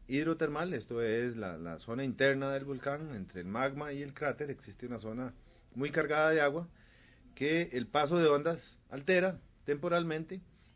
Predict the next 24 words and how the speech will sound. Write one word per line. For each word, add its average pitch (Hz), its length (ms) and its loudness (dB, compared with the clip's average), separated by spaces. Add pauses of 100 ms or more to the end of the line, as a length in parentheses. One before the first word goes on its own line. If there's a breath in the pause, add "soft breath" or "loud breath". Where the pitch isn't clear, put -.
y 147 120 4
entonces 170 420 2
hace 127 380 -4
emitir 117 380 -4
más, 113 420 -4
más 117 220 -6
gases, 95 320 -8
más 165 160 0
o 170 80 -2
menos 143 320 -2
como 98 220 -8
el 92 60 -12
defecto 135 500 -2
en 120 100 -2
una 131 200 -4
gaseosa 139 420 -8
cuando 90 380 -12
agitamos 127 460 -2
la 160 100 -4
gaseosa, 151 380 -4
le 147 80 -6
quitamos 127 340 -8
la 147 100 -10
tapa - 300 -6